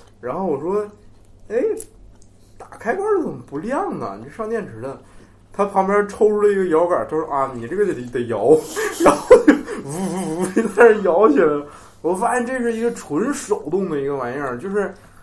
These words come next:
完全是那种核战末世级别。我说：“你囤，你囤这个干啥呀？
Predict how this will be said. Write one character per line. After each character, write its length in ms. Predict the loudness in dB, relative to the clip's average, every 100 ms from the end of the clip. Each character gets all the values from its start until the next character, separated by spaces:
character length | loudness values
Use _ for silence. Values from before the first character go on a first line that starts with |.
| _ -20 -20 -8
完 240 | 0 2 2
全 160 | 2 0 0
是 140 | -2
那 140 | 0 -2
种 280 | -2 -8 -10
核 320 | -16 -12 -8
战 180 | -4 -4
末 260 | -6 -6 -6
世 140 | -6
级 160 | -10 -10
别。 100 | -8
我 120 | -6
说 100 | -4 -4
：“你 80 | -6
囤， 260 | -4 -4 -6 -10 -20 -10
你 100 | -6
囤 300 | 4 6 6 6
这 160 | 6
个 260 | 8 8 8
干 220 | 4 2
啥 200 | 2 0
呀？ 120 | -2